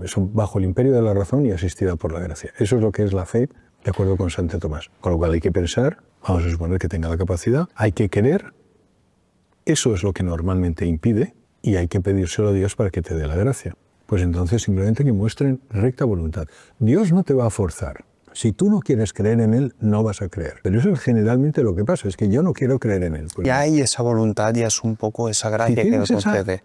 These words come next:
Speaker 1: exacto, si tienes esa apertura de decir, "Oye, si Dios existe, me gustaría creer".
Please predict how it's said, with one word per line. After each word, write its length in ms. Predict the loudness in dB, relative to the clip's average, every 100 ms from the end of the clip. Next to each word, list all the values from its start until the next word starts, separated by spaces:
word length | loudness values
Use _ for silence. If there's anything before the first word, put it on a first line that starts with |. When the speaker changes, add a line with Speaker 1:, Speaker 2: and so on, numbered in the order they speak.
| -4
Speaker 1:
exacto, 440 | 0 0 0 0
si 120 | 0 0
tienes 340 | 2 2 0
esa 180 | -2 -2
apertura 640 | 0 0 2 2 2 -2 -8
de 160 | -2 0
decir, 220 | 2 2
"Oye, 220 | 2 0 _ _ _ -20
si 200 | -10 0
Dios 260 | 2 2 2
existe, 360 | 0 0 0 2
me 80 | 2
gustaría 440 | 0 -2 0 -2
creer". 280 | -4 -10